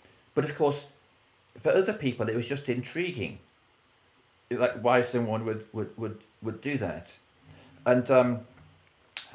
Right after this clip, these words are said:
you, you still see taught in some textbooks the idea that shapes and colours are associated. And I, and I recently saw a paper in a journal, quite a respectable one, where they'd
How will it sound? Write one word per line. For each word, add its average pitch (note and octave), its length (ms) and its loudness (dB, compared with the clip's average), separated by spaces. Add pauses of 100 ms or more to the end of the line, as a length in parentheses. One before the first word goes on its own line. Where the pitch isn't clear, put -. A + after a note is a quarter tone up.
(120)
you, D3+ 140 -8 (120)
you D#3+ 120 -2
still G3 360 2
see C#3+ 480 -6
taught C#3 380 -2
in A2+ 140 -2
some A2 420 -2 (480)
textbooks - 500 -6
the G#2+ 140 -4
idea G2+ 420 -2
that F2+ 280 -4 (260)
shapes - 460 -2
and G#2+ 180 -4
colours B2+ 380 -2
are F2 80 0
associated. - 840 -10 (840)
And A2+ 120 -2
I, B2 40 6
and C3+ 220 0
I C3 60 4
recently C3+ 380 -4
saw A#2 280 0
a G#2+ 60 0
paper - 400 -8
in G#2 80 -4
a F#2 80 -6
journal, G2 500 -4 (260)
quite A#2 160 -6
a G#2 40 -4
respectable G#2 480 -8
one, F2 260 -8
where G2 160 -2
they'd F#2+ 220 -4